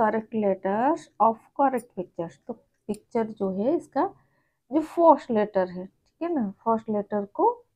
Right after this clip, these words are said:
सर्कल करना है। यहाँ पे कौन सी पिक्चर है, एंट, तो एंट का फर्स्ट लेटर होगा ए, then कप,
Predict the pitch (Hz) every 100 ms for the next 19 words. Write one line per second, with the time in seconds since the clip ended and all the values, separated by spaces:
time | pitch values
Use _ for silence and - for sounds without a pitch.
0 | _ - 226 - 202 196 196 190 190 185
1 | 202 214 226 226 233 226 214 - 226 226
2 | _ 240 240 240 294 453 _ _ _ _
3 | _ _ - 262 208 170 - _ _ _
4 | - - 208 190 190 - 214 247 311 -
5 | 196 - 202 196 202 202 190 214 220 _
6 | - 269 262 226 202 202 _ _ _ _
7 | _ - 226 277 311 - - 269 214